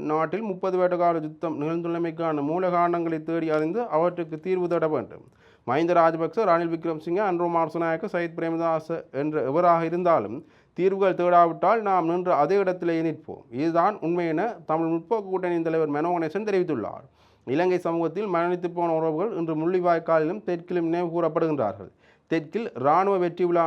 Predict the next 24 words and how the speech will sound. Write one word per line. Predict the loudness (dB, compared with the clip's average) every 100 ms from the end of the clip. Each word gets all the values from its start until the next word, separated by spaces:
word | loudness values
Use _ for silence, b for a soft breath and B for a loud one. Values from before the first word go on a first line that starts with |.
| 4
நடத்தப்படுகின்றது. | 2 0 -2 -2 -2 -6 -6
நினைவு | -2 -2 -2 -2
கூறலும் | -2 -2 -4
வெற்றி | -6 -2 2
விழாவும் | 4 4 2 -6 -6 -2
ஒரு | -2 0
சேர | -2 0 2
நடத்தலாம். | 2 0 -2 -4 -10 _ b b 0
அந்த | 2 4
நாள் | 4 6
வர | 4 4
வேண்டும் | 0 -2 -2
என்று | 0 0
அவர் | 0
தெரிவித்துள்ளார் | -2 -4 -2 0 2 2
என்றவாறாக | 0 0 2 2 2 -2
இந்த | -8 -6
செய்தி | -6 -4
காணப்படுகின்றது. | -2 -2 -2 -2 -4 -10 -20 _ _ b b b
முதற் | -2 0 0
பக்கத்தில் | -2 -2 -2
அமைந்துள்ள | -2 -2 -2 -2
மற்றொரு | -2 -4 -4 -4
முக்கிய | -6